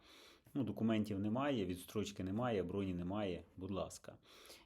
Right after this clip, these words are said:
І ось Анджеліна Джолі вже в Т Ц К Херсону, що називається очевидне і невероятне. Яка ймовірність, а, зустріти Анджеліну Джолі в Т Ц К взагалі? Ну, давайте так: в Україні вона буває, дійсно,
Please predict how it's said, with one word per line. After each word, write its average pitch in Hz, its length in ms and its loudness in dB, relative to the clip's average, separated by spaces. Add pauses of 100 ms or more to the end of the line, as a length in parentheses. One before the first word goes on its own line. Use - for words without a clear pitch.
І 95 260 0
ось 135 360 -2
Анджеліна 95 720 0
Джолі 101 420 0
вже 98 440 4
в 180 120 -4
Т 120 260 4
Ц - 220 0
К 113 400 2
Херсону, 104 920 -2
що - 160 -6
називається 95 1000 2
очевидне 110 720 0
і 90 120 -2
невероятне. 95 840 2 (560)
Яка - 180 4
ймовірність, 104 880 2
а, 92 160 0
зустріти 104 520 -2
Анджеліну 90 500 2
Джолі 92 340 0
в 95 60 -6
Т - 140 -6
Ц - 140 -2
К 92 180 2
взагалі? 113 560 2 (480)
Ну, 104 100 2
давайте 95 280 4
так: 82 180 0
в 95 80 -2
Україні 110 500 4
вона 92 220 0
буває, 107 540 4
дійсно, 92 480 -2